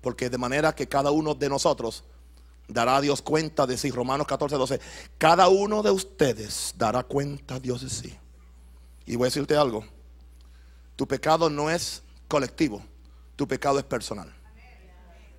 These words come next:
Tú no pecaste en Adán, tú pecaste en ti. Y Adán tampoco pecó en ti. Hace mucho tiempo que Adán ya se murió.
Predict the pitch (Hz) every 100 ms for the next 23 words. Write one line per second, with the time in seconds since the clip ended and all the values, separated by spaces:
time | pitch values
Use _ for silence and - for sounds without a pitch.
0 | - - - - - - - - - -
1 | - - - - - 151 160 151 135 151
2 | 147 135 131 127 147 147 156 147 123 110
3 | 117 - - - - - - - - -
4 | - - - - 120 120 143 135 131 139
5 | 131 131 120 117 117 143 156 156 160 139
6 | 127 135 135 131 117 107